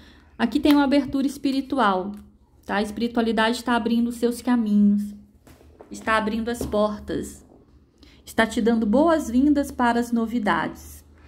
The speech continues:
Então, ahn, Leão, aqui tá falando muito sobre essa mudança que você pretende fazer,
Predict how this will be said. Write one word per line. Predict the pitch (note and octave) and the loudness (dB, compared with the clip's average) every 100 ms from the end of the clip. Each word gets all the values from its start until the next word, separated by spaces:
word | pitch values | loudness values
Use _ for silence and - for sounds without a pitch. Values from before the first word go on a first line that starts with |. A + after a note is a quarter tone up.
| - - - - - | -20 -20 -20 -20 2
Então, | B3 B3+ D#4+ F4+ F#4+ B3+ | 2 4 2 0 -2 0
ahn, | B3 B3 A#3+ A3+ A3 G#3 G3+ G3+ - | 2 2 2 0 -2 -2 -2 -2 -4
Leão, | G#3+ A3 G#3 G#3 G#3 | -2 2 2 2 2
aqui | A#3 B3+ | 0 0
tá | D4+ E4 | -2 0
falando | D#4 D4 D4 | 2 4 4
muito | C4 C#4+ D#4 | 2 -2 -2
sobre | - D4+ D4 D4+ | 0 2 2 2
essa | C#4+ D4 D4 | 0 0 -2
mudança | D4+ B3+ B3+ B3+ C4 | -2 0 2 2 0
que | B3 | -2
você | A#3+ B3 B3 A#3 A3+ A3 | -2 -2 0 0 0 -2
pretende | B3+ A#3+ B3 A#3+ A#3+ | -2 0 2 2 2
fazer, | - B3+ A3+ F#3+ F#3 | 0 -2 0 0 -2